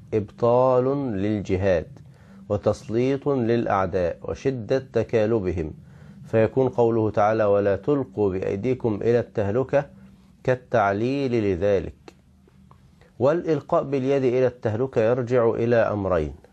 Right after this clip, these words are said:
الإلقاء باليد إلى التهلكة يرجع إلى أمرين: ترك ما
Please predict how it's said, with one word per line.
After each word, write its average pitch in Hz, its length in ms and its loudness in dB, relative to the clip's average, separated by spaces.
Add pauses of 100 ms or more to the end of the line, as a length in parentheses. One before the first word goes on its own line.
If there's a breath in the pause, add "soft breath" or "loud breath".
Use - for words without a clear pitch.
(140)
الإلقاء 90 720 0
باليد 101 460 0
إلى 110 220 -2
التهلكة 110 720 -2
يرجع 113 520 2
إلى 117 220 2
أمرين: 87 500 -2 (540 soft breath)
ترك 151 280 0
ما 120 480 2